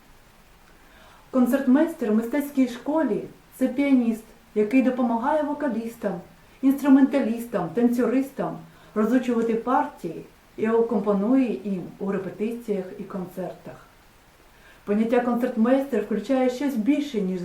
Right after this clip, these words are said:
розучування з солістами їх партій. Це вміння контролювати якість їх виконання.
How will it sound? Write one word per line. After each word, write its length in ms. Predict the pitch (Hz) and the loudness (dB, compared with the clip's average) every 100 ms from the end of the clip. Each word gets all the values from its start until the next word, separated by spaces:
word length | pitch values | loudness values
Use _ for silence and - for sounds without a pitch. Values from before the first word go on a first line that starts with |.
| 185 | -4
розучування 840 | 202 185 180 247 247 208 196 175 | -4 -4 -4 -6 -4 -4 -4 -4
з 140 | 170 - | -6 -8
солістами 580 | 185 269 - 180 170 180 | -4 -4 -4 -6 -4 -6
їх 140 | 233 - | -10 -12
партій. 580 | - 208 175 - - - - _ _ _ _ _ - - - - | -4 -2 -2 -8 -16 -20 -20 _ _ _ _ _ -20 -20 -20 -4
Це 140 | 247 | 0
вміння 480 | 220 233 311 330 208 | 4 4 6 4 2
контролювати 720 | 214 196 214 220 262 269 233 | -2 -2 0 0 0 0 0
якість 460 | 240 269 277 - 277 | 0 0 -2 -4 -4
їх 160 | 269 | -4
виконання. 720 | 262 269 226 196 190 175 165 | -2 0 0 0 -4 -6 -8